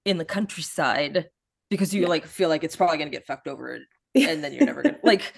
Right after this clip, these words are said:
Speaker 1: it's just, it's so, and, and, and the fatalism you were talking about, like, there's just, yeah, kind of this sense that, like, that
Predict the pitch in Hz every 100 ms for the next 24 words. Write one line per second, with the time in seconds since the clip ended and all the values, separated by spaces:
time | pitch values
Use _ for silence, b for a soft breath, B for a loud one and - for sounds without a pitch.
0 | b b b b - 320 349 330 302 -
1 | 330 311 - _ _ - 311 302 294 311
2 | 320 311 311 226 285 - 277 302 269 240
3 | 220 214 - 269 247 214 202 190 185 208
4 | - 233 226 - _ _ _ 208 208 262
5 | 233 240 196 196 - 214 202 202 196 -
6 | 160 147 - _ _ _ _ _ _ _
7 | _ - b b b b _ _ _ _
8 | _ _ 185 196